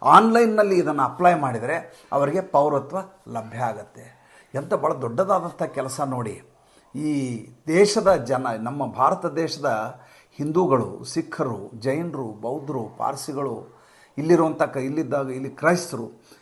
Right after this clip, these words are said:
ಇವರು ಎಷ್ಟೋ ಜನ ಅಲ್ಲಿದ್ದಂಥವ್ರಿಗೆ ಯಾವ, ಅಲ್ಲಿಯ ಮುಸಲ್ಮಾನರು ಯಾವ ರೀತಿ ದಬ್ಬಾಳಿಕೆ ಮಾಡ್ತಾ ಇದ್ದಾರೆ ಅಂತ ನಿರಂತರವಾಗಿ ವಿಡಿಯೋಗಳಲ್ಲಿ ಹೇಳ್ತಾ ಇರ್ತೀವಿ. ಅಲ್ಲಿ ಇರೋಕ್ಕಾಗಲ್ಲ, ಇಲ್ಲಿ ಬರೋಕ್ಕಾಗಲ್ಲ, ಅಲ್ಲಿ ಇರ್ಲಿಕ್ಕೆ ಬಿಡಲ್ಲ. ಅಲ್ಲಿ ಬ-, ಮಕ್ಕಳ ಮೇಲೆ, ತರುಣಿಯರ ಮೇಲೆ ನಡೆಯುವಂಥ ಅತ್ಯಾಚಾರಗಳಿದಾವಲ್ಲ,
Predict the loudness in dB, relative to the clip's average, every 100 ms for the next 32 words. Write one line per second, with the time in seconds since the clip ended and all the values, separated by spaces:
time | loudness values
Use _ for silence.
0 | _ 0 2 2 0 4 6 6 6 8
1 | 8 8 2 2 0 0 -2 -2 -4 -4
2 | -8 -12 -20 -20 -14 -2 0 2 2 4
3 | 6 6 8 8 8 8 6 4 4 4
4 | 0 -4 -2 2 4 2 0 -2 -2 0
5 | -2 -2 -4 -4 -2 0 0 0 2 2
6 | 2 0 0 0 0 -2 -2 -2 -4 -6
7 | -14 -16 _ _ -20 -4 6 6 8 10
8 | 10 12 12 10 8 4 -4 -4 0 2
9 | 6 6 6 4 4 2 -6 -16 _ 0
10 | 2 2 4 4 4 4 6 6 6 -4
11 | -16 _ _ -2 4 4 4 0 -6 -14
12 | -6 -6 -2 6 8 8 4 4 4 4
13 | 2 2 4 4 2 2 0 2 2 2
14 | 2 2 2 2 2 2 0 4 4 4
15 | 2 2 -2 0 0